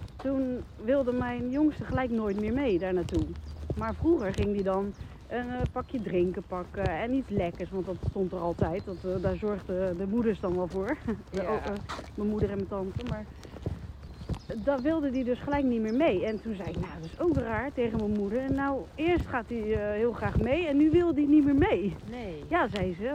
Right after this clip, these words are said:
Speaker 1: "maar hij v-, hij vond het natuurlijk erg om jou te zien huilen."
Speaker 2: Ja.
Speaker 1: Aha.
Speaker 2: Ja.
Speaker 1: <laughs> Maar van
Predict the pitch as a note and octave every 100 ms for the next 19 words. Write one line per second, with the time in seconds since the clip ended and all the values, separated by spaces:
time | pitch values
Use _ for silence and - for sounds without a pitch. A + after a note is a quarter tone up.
0 | B3 G#3+ A3+ A3 A#3+ G3+ G#3 - - G3
1 | A3 G#3 G3+ F3+ G3+ F3 C4+ G#3+ A3+ A3
2 | G#3 F3 F#3 G3 A3+ F#4+ C#4+ F3 - -
3 | G#3 G3+ - - - F3+ F3+ - E4 G#3
4 | - - - - - - - - - C4
5 | C#4+ A3+ D3 - D4+ C4 D4 C#4